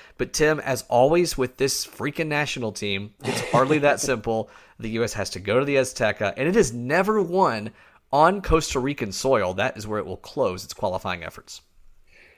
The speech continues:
Speaker 2: I know there's a, there's a B team movement to play Mexico with less than a one hundred percent group. Um, if you don't listen to the Scuffed podcast and you are interested in the U S men's national team, I would check that out.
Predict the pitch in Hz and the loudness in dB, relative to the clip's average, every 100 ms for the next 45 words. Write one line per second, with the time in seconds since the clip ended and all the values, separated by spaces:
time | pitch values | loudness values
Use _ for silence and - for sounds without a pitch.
0 | _ _ _ _ - 180 214 202 160 156 | _ _ _ _ 8 12 12 12 12 8
1 | 139 131 123 117 147 135 - 117 104 98 | 0 0 2 2 0 -2 0 2 2 0
2 | 104 101 101 95 _ _ _ _ - - | -2 -2 -6 -8 _ _ _ _ -12 -2
3 | 127 117 110 110 107 120 - 113 110 110 | 4 4 4 0 -4 -6 2 2 2 0
4 | 107 95 - 110 120 - 113 110 104 110 | 0 -2 -2 -2 -2 -4 -4 -2 -4 -6
5 | 104 - - 175 143 101 104 _ _ _ | -8 -12 -10 -10 -6 -8 -8 _ _ _
6 | _ - 117 98 90 - - 98 95 101 | _ -8 -4 -4 -4 -12 -10 -8 -8 -10
7 | - _ _ 120 127 123 123 143 131 139 | -16 _ _ -8 -6 0 4 4 2 -2
8 | 120 110 - 104 - 110 104 - 107 107 | -4 -2 -2 -2 -2 0 0 2 0 -2
9 | - 104 98 104 107 - 107 101 98 98 | -6 -8 -8 -6 -8 -6 -4 -4 -4 -8
10 | 104 98 104 110 120 101 92 - 104 - | -10 -10 -8 -6 -4 -2 -4 -6 -8 -4
11 | 101 101 107 | 0 0 -2